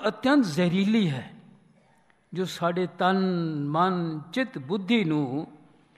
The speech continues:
ਗੁੱਝੀ ਮਾਨਸਿਕ ਅੱਗ ਨਾਲ ਸਾੜ ਦਿੰਦੀ ਹੈ। "ਗੂਝੀ ਪਾਏ ਜਲੇ ਸੰਸਾਰਾ, ਭਗਤ ਨ ਵਿਆਪੇ ਮਾਇਆ।" ਇਸ ਹਾਲਤ ਨੂੰ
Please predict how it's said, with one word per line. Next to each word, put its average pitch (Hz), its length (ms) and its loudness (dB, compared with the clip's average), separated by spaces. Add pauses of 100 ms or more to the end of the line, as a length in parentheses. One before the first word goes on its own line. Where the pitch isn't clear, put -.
(640)
ਗੁੱਝੀ 302 560 6
ਮਾਨਸਿਕ 214 540 6 (140)
ਅੱਗ 185 120 0
ਨਾਲ 220 180 2
ਸਾੜ 185 420 4
ਦਿੰਦੀ 131 420 -6
ਹੈ। 104 160 -16 (1600)
"ਗੂਝੀ 160 460 -6
ਪਾਏ 135 360 -6
ਜਲੇ 139 320 -8
ਸੰਸਾਰਾ, 127 880 -10 (1600)
ਭਗਤ 151 260 -2
ਨ 208 120 0
ਵਿਆਪੇ 151 480 -2
ਮਾਇਆ।" 104 420 -12 (800)
ਇਸ - 180 -6
ਹਾਲਤ 143 340 -4
ਨੂੰ 139 320 -6